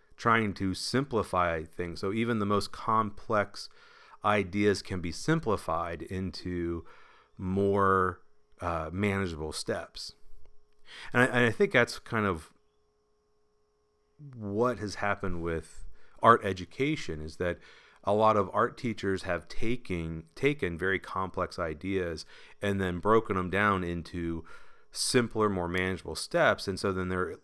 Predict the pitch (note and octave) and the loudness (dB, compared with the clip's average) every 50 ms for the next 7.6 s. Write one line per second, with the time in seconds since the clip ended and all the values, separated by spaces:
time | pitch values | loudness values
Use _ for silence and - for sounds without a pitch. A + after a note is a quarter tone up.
0 | _ _ - G2 F#2+ F2+ G2+ G2+ G2+ G2+ F#2+ F#2+ F#2 - F#2+ - - F#2+ F2+ F2+ | _ _ -4 -4 -2 -2 0 -2 -2 0 0 -2 -4 -4 -6 -6 -6 -6 -6 -6
1 | F2+ F#2 F#2 G2+ G#2+ A2+ A#2 A#2+ A2+ A2+ G#2 G#2 - - - - _ _ _ _ | -8 -6 -4 -4 -2 0 0 0 0 0 0 -2 -6 -10 -16 -20 _ _ _ _
2 | _ _ _ _ _ _ _ _ _ _ - - - - C3 B2 G#2+ G#2 G#2 G2+ | _ _ _ _ _ _ _ _ _ _ -14 -6 0 4 4 4 4 2 -2 -4
3 | - - - - - - _ _ _ _ _ _ - G2 G#2 - - - G2+ F#2+ | -4 -8 -10 -12 -18 -20 _ _ _ _ _ _ 0 2 2 2 2 -2 -4 -2
4 | F2+ - G#2+ G2 F#2 E2+ D#2+ G2 F#2+ F#2+ F#2 F2 E2 - G#2+ A#2 B2+ A#2+ G2+ F#2 | 0 0 0 0 0 2 4 6 6 6 4 2 -2 -2 -2 0 0 2 0 0
5 | F2+ F2 F2 F2 F2 - - A#2+ A#2 A2 G#2+ F#2+ - - - B2+ A#2+ G#2+ G2 - | 0 -2 -4 -6 -6 -4 -2 0 0 2 0 0 0 0 0 2 2 2 0 -2
6 | - F#2+ F#2+ F#2+ F#2 F#2 F#2 F#2 F2+ F2+ F#2 - - - G#2+ G2 G2 - - F#2+ | -4 -6 -4 -4 -4 -4 -4 -4 -4 -4 -4 -4 -4 -2 -2 -2 -2 -2 -4 -4
7 | - - F2+ F2 E2+ - - F#2 F2 E2 - | -4 -2 -6 -6 -4 -4 -4 -4 -6 -6 -6